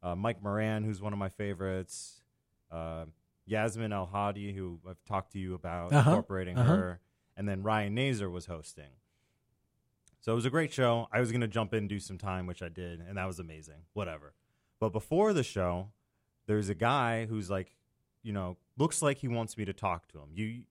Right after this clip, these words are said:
Speaker 1: get that feeling when you put on shows that there are people who are just like, "I wanna talk to you and learn about comedy." So this guy, a little strange looking, a little short, something's a little off, but he's like, "Hey, like, uh,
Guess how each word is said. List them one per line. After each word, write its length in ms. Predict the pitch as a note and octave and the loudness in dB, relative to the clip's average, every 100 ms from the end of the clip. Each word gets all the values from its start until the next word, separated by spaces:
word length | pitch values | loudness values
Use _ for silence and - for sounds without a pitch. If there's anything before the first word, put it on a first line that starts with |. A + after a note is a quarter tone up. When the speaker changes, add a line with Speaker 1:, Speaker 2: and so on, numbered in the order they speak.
| - | 0
Speaker 1:
get 160 | D#3 D#3 | 2 4
that 200 | C#3 - | 2 2
feeling 280 | C3+ B2 A2+ | 2 2 2
when 80 | |
you 60 | G#2+ | -2
put 180 | - A#2 | 0 2
on 160 | G#2+ | 2
shows 380 | G#2 A2 G2+ F#2+ | 0 2 2 0
that 140 | F#2+ - | -4 -2
there 180 | F#2 F2+ | -2 -2
are 40 | |
people 320 | - G#2+ G2+ | -2 -4 -2
who 100 | F#2+ | -4
are 80 | F#2+ | -6
just 160 | F2 - | -6 -6
like, 140 | F2 G#2+ | -6 0
"I 60 | |
wanna 200 | A#2+ A2+ | 2 2
talk 280 | - G2+ - | 0 -2 -2
to 60 | G2 | -6
you 80 | F2 | -6
and 80 | |
learn 120 | D#2+ D#2 | -6 -8
about 220 | E2+ F2+ | -8 2
comedy." 460 | F3+ A3+ D#3 D2 _ _ _ _ _ | 4 4 2 -4 _ _ _ _ _
So 140 | - B2+ | -2 0
this 160 | B2+ | 0
guy, 400 | - D3 D3 D3 B2 | 2 2 4 0 -2
a 60 | |
little 160 | E3 E3+ | -2 -2
strange 400 | - C#3 C#3+ B2+ | 0 0 0 0
looking, 260 | C#3 C#3+ C3 | 0 2 2
a 40 | |
little 160 | C#3 B2+ | 2 0
short, 340 | - B2 A2+ | 2 2 4
something's 400 | D3 C#3+ C#3+ B2+ | 0 2 0 2
a 40 | |
little 200 | C3 A#2 | 4 4
off, 300 | G2+ G#2 G#2+ - | 6 4 2 0
but 80 | |
he's 160 | G#2+ G2+ | 0 2
like, 200 | A2 G#2+ | 0 0
"Hey, 420 | D#3 E3+ D3 C3 | 2 4 4 2
like, 260 | A2+ G#2+ - | 2 2 2
uh, 280 | G2+ F#2+ | 0 -2